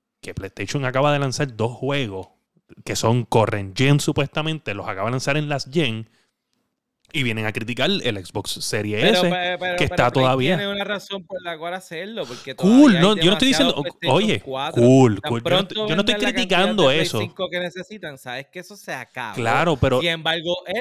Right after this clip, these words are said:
Speaker 2: Xbox no quiere que eso acabe.
Speaker 1: Pero es que,
Speaker 2: Y
Speaker 1: escúchame,
Speaker 2: ahí está el
Speaker 1: el, el
Speaker 2: problema.
Speaker 1: Xbox Series S, aunque,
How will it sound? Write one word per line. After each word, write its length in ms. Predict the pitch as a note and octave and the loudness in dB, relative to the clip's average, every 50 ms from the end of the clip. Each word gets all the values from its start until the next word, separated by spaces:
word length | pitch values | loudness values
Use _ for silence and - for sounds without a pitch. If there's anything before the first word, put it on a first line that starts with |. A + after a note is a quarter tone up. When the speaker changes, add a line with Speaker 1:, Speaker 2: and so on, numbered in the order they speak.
| C4 | -6
Speaker 2:
Xbox 440 | - - D#3+ D3 D#3+ F3+ - - - | -8 -10 -12 -10 -10 -10 -12 -14 -12
no 160 | D3 D3+ D#3 | -10 -10 -10
quiere 500 | D3 - - D#3 F#3 G#3+ C#4 D#4 C#4+ A3 | -10 -12 -12 -10 -8 -6 -6 -6 -6 -8
que 220 | D#3 D#3 D3+ C#3+ C#3 | -8 -10 -10 -10 -10
eso 180 | C#3 - - | -10 -10 -12
acabe. 280 | C#3+ C3 - C3 B2+ A#2+ F#3 | -12 -10 -8 -8 -4 -2 0
Speaker 1:
Pero 140 | F#3+ G3+ F#3 | 0 0 0
es 100 | - - | -2 -2
que, 80 | - | -4
Speaker 2:
Y 40 | G3+ | -4
Speaker 1:
escúchame, 380 | E3+ F#3 G#3+ D#3 D3 F3 C#3 C3 | -4 -2 -2 0 0 0 0 0
Speaker 2:
ahí 120 | C#3 E3+ | -2 -2
está 100 | G#3 A3+ E3+ | -2 0 2
el 60 | E3 D#3+ | 4 4
Speaker 1:
el, 80 | D#3+ | 4
el 80 | D#3 D#3 | 2 2
Speaker 2:
problema. 320 | - - E3 D3 D3+ D3 | 0 2 2 2 2 2
Speaker 1:
Xbox 240 | C#3 D#3 F#3+ F#3+ - - | 2 2 0 0 2 0
Series 460 | - G#3 G#3 G#3 G3+ G#3 A3 G#3+ - - | 0 0 0 0 0 0 0 -2 -2 -2
S, 120 | D3 - - | -4 -4 -2
aunque, 640 | B2+ B2+ C3 B2 A#2 - - B2 A#2 A#2 A#2+ - | -4 -4 -4 -4 -8 -8 -6 -6 -4 -4 -6 -8